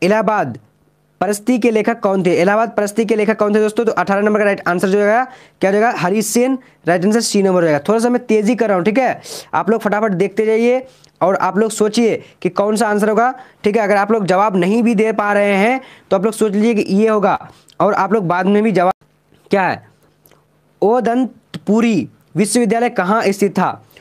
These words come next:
ओदंतपुरी विश्वविद्यालय कहाँ स्थित था दोस्तों? तो इसका जवाब क्या होगा, चलिए तेजी में बोले, उन्नीस नंबर का। चलिए बहुत अच्छा दोस्तों,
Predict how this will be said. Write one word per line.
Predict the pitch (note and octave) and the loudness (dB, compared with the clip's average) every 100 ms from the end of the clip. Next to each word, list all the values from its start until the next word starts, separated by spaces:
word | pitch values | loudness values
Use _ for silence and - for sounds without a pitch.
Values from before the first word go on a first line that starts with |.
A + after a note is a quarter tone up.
| - _ - | -20 _ -4
ओदंतपुरी | G3+ B3 A#3 A#3 G#3+ - G#3+ B3 | 0 2 0 0 -2 0 0 2
विश्वविद्यालय | G3+ G#3 G#3 F#3+ F#3+ G#3+ | 0 0 0 0 2 0
कहाँ | A3 F3+ G3 | 0 -2 0
स्थित | G3+ G#3 | 0 0
था | G#3+ | 0
दोस्तों? | G3 G3+ A#3+ C4 - _ - | 0 0 -2 -4 -12 _ -4
तो | |
इसका | F#3 F#3 G3+ | -2 0 0
जवाब | F#3+ G3 | 0 0
क्या | G#3 | 0
होगा, | G3 D#3 | 0 0
चलिए | G3+ F#3+ | 0 0
तेजी | F#3+ F#3+ G#3+ | 0 0 2
में | G#3+ | 2
बोले, | G3+ D3+ - _ _ _ - | 2 0 -4 _ _ _ -2
उन्नीस | F#3+ A#3 A#3+ | 0 2 0
नंबर | A#3 A3 | 2 0
का। | F3 - _ _ _ _ _ _ - | -2 -4 _ _ _ _ _ _ -6
चलिए | A3 G3+ | -2 0
बहुत | D#3 G3 A3+ | 0 0 0
अच्छा | A3+ A#3 | 0 0
दोस्तों, | G#3+ G#3 | -2 -2